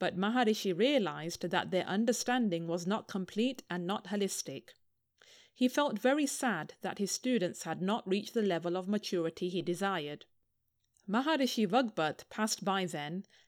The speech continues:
and the pigeon repeated the same question. Vagbat identified Maharishi Charak in the form of the pigeon,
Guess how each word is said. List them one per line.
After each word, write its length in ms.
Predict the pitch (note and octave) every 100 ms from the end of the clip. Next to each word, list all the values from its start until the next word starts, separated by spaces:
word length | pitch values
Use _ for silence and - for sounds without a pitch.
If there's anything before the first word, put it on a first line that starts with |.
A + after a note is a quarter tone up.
| -
and 180 | G3+
the 60 | G#3
pigeon 420 | G#3 D4+ A#3 F3+
repeated 500 | E3+ F3+ G3+ F#3+ A3+
the 60 | A3
same 320 | - F3+ F3
question. 600 | - A#3+ - - D3 D3+ _ _ _ - - _ F3
Vagbat 720 | G3+ C#4+ G#3+ E3 E3 - E3+ -
identified 800 | F3+ G3 B3 B3+ B3 F3+ E3+
Maharishi 520 | F3 A3 B3 B3+ C4+ A#3
Charak 400 | F3+ E3 E3+ F3+
in 140 | F#3
the 80 | G#3+
form 300 | - E3 E3
of 100 | D#3+
the 80 | F3
pigeon, 500 | - E3 D3+ C#3+